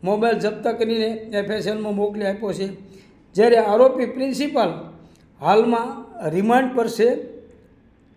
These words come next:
સ્પોન્સર દિવ્યા ભાસ્કર, બોટાદ દસ્તક ન્યૂઝ,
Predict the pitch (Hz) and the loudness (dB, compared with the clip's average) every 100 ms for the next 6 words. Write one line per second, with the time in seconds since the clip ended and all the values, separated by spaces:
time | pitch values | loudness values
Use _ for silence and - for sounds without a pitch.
0 | _ _ _ _ _ _ 208 226 226 240 | _ _ _ _ _ _ -4 -4 2 2
1 | 254 - - - - 180 208 214 175 202 | 2 -4 -14 -20 -10 -2 2 4 4 2
2 | - 254 254 - - - - _ _ 185 | 0 0 0 -2 -14 -20 -20 _ _ -4
3 | 202 220 208 214 208 226 214 240 277 | 0 2 2 -2 -2 -4 -2 -2 -2